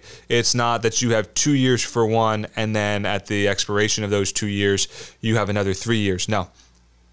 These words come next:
It's, it's three years total, two years for the initial, then three for the supplemental. So keep that in mind as you're working through. There is a limited time. Now, one of the really, really important things that you need to consider is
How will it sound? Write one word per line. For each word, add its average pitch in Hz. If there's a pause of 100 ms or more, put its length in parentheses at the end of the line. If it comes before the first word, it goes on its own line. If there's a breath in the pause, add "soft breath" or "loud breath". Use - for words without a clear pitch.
(200)
It's, -
it's -
three 170
years 170
total, 135
two 151
years 139
for -
the 117
initial, 113 (460 loud breath)
then 98
three 117
for 101 (640)
the 110
supplemental. 98 (180)
So -
keep 147
that 127
in 113
mind 110 (320 loud breath)
as 107
you're 104
working 104
through. 95
There 98
is 110
a 110
limited 104
time. 95 (440 loud breath)
Now, 113 (100)
one 123
of 147
the 135
really, 131
really 127
important 127
things 127
that 113
you 120
need 117
to 110
consider 107
is 104